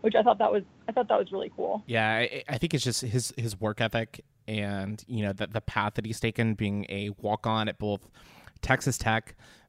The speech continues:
Speaker 2: being a walk-on at Oklahoma, you know, g-, going through, you know, the entire process, working his way up to ultimately the Heisman Trophy winner. He, he's got a chip on his shoulder. It shows, and I, he's just so much fun to watch.
Speaker 1: And he seems like a class act guy, too, I've gotta say. Like,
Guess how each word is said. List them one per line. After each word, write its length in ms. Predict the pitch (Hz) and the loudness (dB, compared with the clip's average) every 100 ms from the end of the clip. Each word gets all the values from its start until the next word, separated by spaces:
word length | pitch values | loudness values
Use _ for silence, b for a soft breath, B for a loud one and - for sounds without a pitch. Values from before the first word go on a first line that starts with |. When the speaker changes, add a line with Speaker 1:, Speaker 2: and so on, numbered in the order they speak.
| - | -4
Speaker 2:
being 260 | 110 104 | -2 0
a 100 | 101 | -2
walk-on 600 | 101 110 110 107 107 104 | 0 0 2 -2 -2 -4
at 180 | 92 98 | -4 -4
Oklahoma, 720 | 120 113 101 110 107 104 101 98 | -4 -6 -2 -2 0 -2 -6 -6
you 140 | 117 | -4
know, 260 | 104 101 107 - | -4 -4 -8 -12
g-, 120 | 131 | -8
going 400 | 127 120 120 117 | -2 2 4 4
through, 500 | 104 113 107 104 104 | 0 -2 0 0 0
you 140 | 101 113 | -2 -4
know, 60 | |
the 100 | 107 | -2
entire 320 | 107 - 120 113 | -2 0 0 0
process, 520 | - 107 - 104 - | -2 -4 -4 -6 -4
working 280 | 110 107 107 | -4 -2 -4
his 120 | 101 | -4
way 200 | 107 107 | -4 -4
up 120 | - | -6
to 220 | - 107 | -4 -2
ultimately 340 | 101 110 117 104 | -2 0 0 0
the 60 | |
Heisman 300 | 98 110 98 | 0 0 0
Trophy 220 | 95 104 104 | -4 -4 -4
winner. 240 | 101 98 | -4 -4
He, 180 | 104 120 | -4 -10
he's 220 | - 120 - | -10 -8 0
got 160 | 131 | 0
a 20 | |
chip 260 | 127 - - | 2 0 0
on 80 | 113 | 0
his 100 | 98 | 0
shoulder. 480 | - 107 101 98 95 B B B | -2 -2 -2 -4 -6 B B B
It 140 | 123 - | -4 0
shows, 680 | - 120 107 101 95 - - | 4 6 8 4 0 -6 -10
and 500 | 95 101 98 95 98 | -6 -4 -2 -4 -6
I, 180 | - 92 - - | -8 -8 -10 -6
he's 160 | 117 | -2
just 180 | 120 117 | 0 0
so 100 | - | 0
much 140 | 104 - | -2 -4
fun 140 | 95 | -6
to 40 | |
watch. 380 | 92 92 90 - | -6 -8 -8 -4
Speaker 1:
And 120 | 285 302 | -2 -2
he 160 | 294 | 0
seems 240 | 302 311 403 | 0 2 6
like 140 | 403 | 6
a 80 | 370 | 6
class 380 | - 247 247 302 | 4 8 8 8
act 300 | 294 285 262 | 2 2 -2
guy, 240 | 240 262 220 214 | -2 -2 -4 -4
too, 80 | |
I've 180 | 254 214 | -2 -2
gotta 220 | 214 220 262 | -4 -4 -4
say. 160 | 254 254 | -2 -2
Like, 180 | 214 | -2